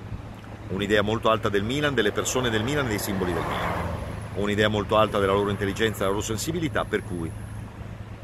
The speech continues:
per il bene del Milan va trovata la soluzione giusta, e la soluzione giusta è solo una e lo sappiamo tutti. Una volta trovata quella soluzione bisognerà però suturare questo mese di giugno. Che cosa intendo dire?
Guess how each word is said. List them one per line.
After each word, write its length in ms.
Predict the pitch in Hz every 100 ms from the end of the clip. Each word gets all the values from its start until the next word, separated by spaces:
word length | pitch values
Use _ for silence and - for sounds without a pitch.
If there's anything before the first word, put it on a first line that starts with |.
| - - - - -
per 100 | 92
il 100 | 98
bene 220 | 127 113
del 140 | 104 104
Milan 440 | 104 101 104 104 - - -
va 140 | - 107
trovata 380 | 107 110 110 98
la 80 |
soluzione 460 | - 104 101 139 120
giusta, 280 | 107 147 123
e 20 |
la 80 | 123
soluzione 400 | 110 98 110 107
giusta 260 | 117 -
è 20 | 101
solo 180 | 101 95
una 240 | 107 120
e 20 |
lo 80 | 107
sappiamo 300 | 98 85 76
tutti. 320 | - - - - - - - - - - - - - -
Una 160 | 131
volta 340 | 143 208 185 117
trovata 380 | 113 160 -
quella 220 | 117 139 123
soluzione 580 | 190 208 - 127 113
bisognerà 480 | 139 143 143 143 123
però 420 | - 143 107 107 - - - -
suturare 880 | - 165 - 135 139 175 156 101
questo 280 | 95 98 95
mese 240 | 90 82 80
di 100 | 73
giugno. 440 | 78 67 62 62 - -
Che 120 | -
cosa 260 | 135 135 113
intendo 380 | 98 95 82 71
dire? 300 | 58 57